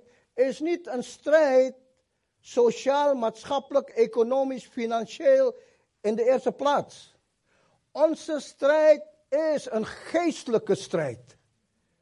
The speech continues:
Daarom zegt Paulus tegen Timotheus, "Timotheus,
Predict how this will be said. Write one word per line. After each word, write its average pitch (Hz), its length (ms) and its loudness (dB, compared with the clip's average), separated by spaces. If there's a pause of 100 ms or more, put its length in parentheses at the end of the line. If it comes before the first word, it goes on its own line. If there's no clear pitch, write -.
(140)
Daarom 294 600 4
zegt - 400 -4
Paulus 285 400 -2
tegen 254 300 -2
Timotheus, 262 520 -2
"Timotheus, 269 720 2